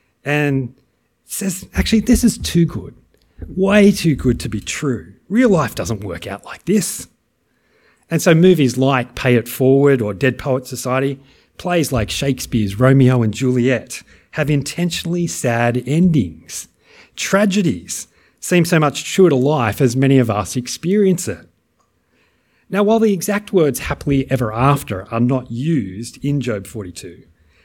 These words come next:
when we get to this finale after such a gloomy, depressing story, it is understandable why some people see it as a cliche happy ending. At first glance, it does seem really strange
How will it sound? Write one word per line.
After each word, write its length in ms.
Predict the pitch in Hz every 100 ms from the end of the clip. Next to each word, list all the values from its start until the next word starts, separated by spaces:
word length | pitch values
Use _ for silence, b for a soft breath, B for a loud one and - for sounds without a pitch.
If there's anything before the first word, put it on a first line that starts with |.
| b b
when 200 | 160 220
we 120 | 247
get 260 | 180 185 185
to 80 | 170
this 220 | 156 -
finale 520 | - 143 131 156 127
after 240 | 113 107 123
such 300 | - 139 -
a 60 |
gloomy, 640 | 113 - 131 160 170 135 95
depressing 800 | 127 - - - 160 - 139
story, 640 | 117 - 139 156 101 90 98 B B B
it 140 | 180
is 200 | 196 214
understandable 960 | 202 208 185 - 135 165 165 120 80 - B B B B
why 180 | 143 151
some 420 | 143 - 175 180
people 460 | 170 165 - 151 127
see 400 | - - 180 151
it 240 | 82 113 - B
as 140 | 139 127
a 60 |
cliche 720 | 139 - 156 139 - 127 127
happy 460 | 120 - 113 117 110
ending. 500 | 117 127 120 98 82 - _ _ _ _ _ _ _ -
At 140 | 123
first 340 | - 160 -
glance, 280 | 165 151 143
it 120 | 123
does 200 | 160 160
seem 300 | - 147 131
really 260 | 139 156 127
strange 920 | - - - 135 160 110 85 - -